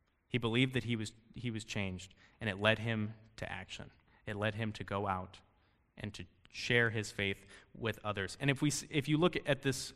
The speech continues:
account at the end of Mark, um, not the end of the book of Mark, um, I just don't wanna say a chapter number and get it wrong.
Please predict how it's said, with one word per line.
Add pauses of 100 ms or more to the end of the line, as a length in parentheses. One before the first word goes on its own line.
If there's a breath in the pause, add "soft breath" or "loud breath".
(280)
account
at
the
end
of
Mark, (680 soft breath)
um, (180)
not
the
end
of
the
book
of
Mark, (260)
um, (100)
I
just
don't
wanna
say
a
chapter
number
and
get
it
wrong.